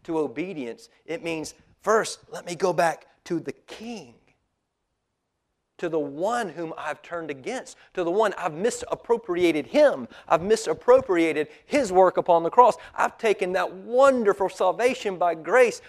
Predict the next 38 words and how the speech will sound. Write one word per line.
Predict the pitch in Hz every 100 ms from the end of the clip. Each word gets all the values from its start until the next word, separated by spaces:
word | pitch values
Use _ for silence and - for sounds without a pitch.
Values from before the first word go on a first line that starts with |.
| _
for | -
which | 196 190
there | 190 185
is | 220 214
no | 170 202 247 233
condemnation | - 220 214 208 196 220 226 208
for | 185 190
those | 208 208
who | 220
are, | 202 -
and | 180
I've | 247 214
made | 208 214
it | 202
all | 226
about | 240 262 269
me | 240 311 311 220 _ _ _ _ _ _ _ _ _ _ _ _ _ _
instead | 202 202 240
about | 208 220 208
the | 196
wonder | 175 220 277 220 208 - -
of | 208
what | 220 240 240
he | - 302 311
endured | 226 175 208 233
to | 233
make | 262 -
that | 269 -
possible." | 320 311 - 214 127 - _ _ _ _ _ -
And | - 262
I |
wouldn't | 262 294 269 214 190
dare, | - 330 339 320 220 131 - _ _ _ _
dare | 302 330 320 269
do | 190 202 180
anything | 143 120 120 104
to | 160
betray | 143 - - - 240 247 185